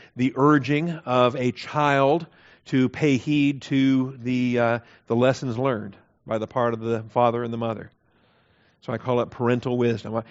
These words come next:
That's not to say, of course, that children should ignore everything in chapters <laughs> ten and following,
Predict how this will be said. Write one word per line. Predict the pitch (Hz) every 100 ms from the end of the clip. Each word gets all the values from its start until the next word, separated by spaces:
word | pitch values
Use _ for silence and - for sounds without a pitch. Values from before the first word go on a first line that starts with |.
| - -
That's | 113 117
not | 123 127 - - -
to | 127
say, | - 131
of | 127
course, | - 117 123 120
that | - 117 - - -
children | - 120 123
should | 117 127
ignore | 120 120 120 120
everything | 117 110 120
in | 117 113
chapters | - 120 135 -
<laughs> |
ten | - 175 175
and | 156
following, | 175 135 139 147